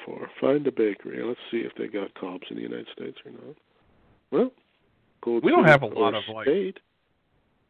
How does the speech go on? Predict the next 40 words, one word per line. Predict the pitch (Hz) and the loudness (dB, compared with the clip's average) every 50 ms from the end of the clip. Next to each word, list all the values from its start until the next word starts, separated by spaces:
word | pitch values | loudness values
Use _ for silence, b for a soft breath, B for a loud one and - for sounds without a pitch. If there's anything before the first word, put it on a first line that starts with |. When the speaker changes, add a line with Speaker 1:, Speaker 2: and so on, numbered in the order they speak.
| _ _ _ _ _ _ _ _ _ _ _ _ _ _ _ - | _ _ _ _ _ _ _ _ _ _ _ _ _ _ _ -10
Speaker 2:
we | 302 | -8
don't | 370 311 | -4 -2
have, | 220 185 160 | -2 0 0
like, | 156 147 123 | 0 0 0
a | 117 | -2
lot | 107 117 123 127 123 | -2 0 2 2 0
of | 117 113 | 0 -2
big | 120 123 120 | -4 -4 -4
name | 117 120 120 113 107 98 | -4 -4 -6 -6 -6 -8
bakeries | 98 104 110 107 - 104 101 101 95 | -8 -8 -8 -8 -10 -10 -12 -12 -12
down | 101 107 104 104 98 | -12 -12 -12 -12 -10
here | 104 104 104 104 | -8 -6 -6 -6
that | 107 101 | -6 -6
would | 110 107 | -8 -8
be, | 104 104 | -8 -8
like, | 101 104 95 | -8 -10 -10
national | 104 104 98 104 104 104 - - 104 101 95 | -10 -8 -6 -6 -6 -6 -6 -6 -8 -8 -6
change, | - 101 101 98 98 101 101 104 101 - - - _ - - - - | -6 -6 -6 -6 -6 -8 -10 -10 -12 -14 -18 -20 _ -6 -2 0 2
chains, | 131 123 117 113 110 104 104 104 104 | 4 4 4 2 0 -2 -4 -6 -4
Speaker 1:
There | - 131 143 156 | -2 0 2 2
Speaker 2:
but | - - - 151 156 143 | 2 2 4 4 2 2
Speaker 1:
is | - - - - - | 0 -4 -10 -6 -2
a | 127 123 123 120 117 - - | 0 2 2 2 0 -2 -4
Cobb's | - 127 135 135 143 147 147 143 131 - - - | -2 2 2 4 4 4 2 0 -2 -8 -16 -12
in, | - 120 113 113 113 113 113 117 117 - b b b b b b b b b _ _ - - | -8 -4 -2 -2 -2 -2 -4 -6 -10 -12 b b b b b b b b b _ _ -20 -18
uh, | 127 - - - - | -18 -16 -14 -8 -4
Tom | 107 120 147 143 - | -2 -2 -2 -2 -4
could | - - 101 | -10 -8 -6
go | 101 98 95 | -6 -6 -4
to | 98 | -4
one. | 95 95 98 98 98 - b b b b b b b b b b b b b b b b b _ - - - | -4 -6 -6 -6 -8 -10 b b b b b b b b b b b b b b b b b _ -20 -20 -18
There's | - - 117 | -16 -12 -8
one | 113 127 135 127 113 110 | -6 -4 -4 -4 -4 -2
near | 117 123 113 - - - | -2 -2 -2 -2 -2 -2
Philadelphia | 123 117 107 95 98 101 117 120 - 101 95 92 85 | 0 0 0 -2 -2 -2 -2 -4 -4 -6 -8 -8 -8
by | 90 | -10
the | 92 90 | -10 -10
looks | 92 98 98 - - | -10 -10 -10 -12 -14
of | - | -12
things | - 101 101 101 | -8 -8 -6 -6